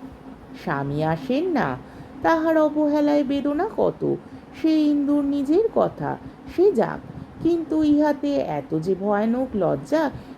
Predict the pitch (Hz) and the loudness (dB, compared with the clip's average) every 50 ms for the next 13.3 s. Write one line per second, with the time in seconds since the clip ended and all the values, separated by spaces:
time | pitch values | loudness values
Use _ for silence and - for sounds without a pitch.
0 | - - 320 285 - 330 302 302 320 294 - 330 302 - 311 302 294 294 294 262 | -6 -2 -2 0 2 2 2 2 2 0 0 -2 -2 2 2 2 4 4 2 0
1 | 247 262 277 294 302 302 285 294 294 294 285 269 - 285 285 294 294 285 - 294 | -2 -4 -2 -2 -2 -2 0 2 4 4 4 2 0 -2 -2 -2 -2 0 2 2
2 | 294 302 392 466 440 285 185 156 139 131 - - - - - - - - - 151 | 4 4 4 2 2 0 -2 -2 -4 -6 -8 -12 -18 -18 -20 -20 -18 -14 -12 -10
3 | 143 156 170 165 180 208 233 240 254 262 262 262 - - - 262 262 262 269 254 | -6 -2 -2 0 2 2 2 2 2 2 2 2 0 -2 -2 2 2 2 2 2
4 | 220 170 151 151 143 160 185 202 233 233 208 - - 254 247 247 247 247 247 254 | 0 0 0 0 0 0 0 2 0 0 -2 -4 -2 0 0 0 0 0 -2 -2
5 | 247 233 - 262 262 262 247 - - 147 143 139 143 165 175 175 208 233 214 208 | -2 -2 -2 -2 0 0 0 0 0 0 -2 0 -2 -4 -4 -2 -2 -2 0 2
6 | 240 240 240 233 190 156 139 131 - 151 151 151 156 160 165 165 - - 190 180 | 2 2 2 0 0 -2 -2 -2 -2 0 0 2 2 2 0 0 -2 -4 -4 -4
7 | 202 196 - 302 392 349 269 190 151 135 123 - - - - - - - - - | -4 -4 -2 -2 -2 0 2 2 2 2 0 -4 -8 -16 -20 -20 -20 -20 -20 -14
8 | - - 311 330 330 320 311 320 320 311 277 302 311 294 294 302 311 311 311 302 | -6 -2 0 2 4 4 4 4 4 4 2 2 2 2 2 2 2 2 2 2
9 | 302 294 294 294 294 294 - 214 175 165 156 165 165 180 190 - 226 226 226 - | 0 0 2 0 0 0 -2 -4 -4 -4 -2 -2 -2 -2 -2 0 0 -2 -2 -2
10 | 254 254 247 - - - 151 - - - 143 147 139 - 156 156 156 160 156 160 | -4 -4 -4 -6 -6 -10 -10 -4 -2 0 0 0 0 0 0 0 2 0 0 2
11 | 180 202 262 320 349 302 190 151 135 - - - - - - - - - - - | 2 2 2 0 0 -2 -4 -6 -6 -8 -12 -16 -18 -18 -18 -18 -18 -14 -10 -8
12 | 165 139 139 139 143 143 147 151 156 143 147 151 156 156 156 156 - - 233 269 | -6 -4 -4 -4 -4 -4 -2 0 0 2 2 4 4 2 0 0 0 0 0 2
13 | 330 359 311 220 160 135 | 2 0 -2 -2 -2 -4